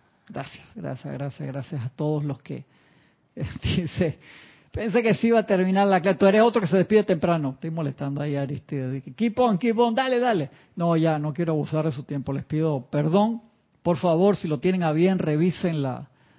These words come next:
la clase, practiquen eso. La semana que viene vamos a tener múltiples ejercicios de esa respiración. Les pongo musiquita acá, a lo mejor algún video, y lo practicamos. Si tienen alguna pregunta durante la semana, le escriben a Francisco.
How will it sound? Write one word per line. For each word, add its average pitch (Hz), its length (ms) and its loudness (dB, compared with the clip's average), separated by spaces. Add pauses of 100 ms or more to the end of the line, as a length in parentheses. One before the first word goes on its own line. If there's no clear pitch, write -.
(240)
la 151 200 -2
clase, 185 440 2
practiquen 175 640 -2
eso. 202 240 0
La 165 100 2
semana 175 320 -2
que 170 80 -2
viene 190 180 4
vamos 190 200 0
a - 20 -20
tener 180 240 2
múltiples 202 600 2
ejercicios 160 540 0
de 160 220 2
esa 202 220 0
respiración. 170 720 0
Les 165 100 2
pongo 165 320 -2
musiquita 160 640 -4
acá, 190 180 0
a 190 40 4
lo 180 80 2
mejor 160 240 0
algún 165 240 0
video, 220 460 2 (840)
y 180 60 -4
lo 165 160 2
practicamos. 156 640 -2
Si 143 100 -12
tienen 196 280 0
alguna 190 280 2
pregunta 170 400 -2
durante 151 280 -2
la 143 100 -2
semana, 190 540 -2 (880)
le 185 100 -2
escriben 185 340 2
a 175 100 0
Francisco. 147 500 -4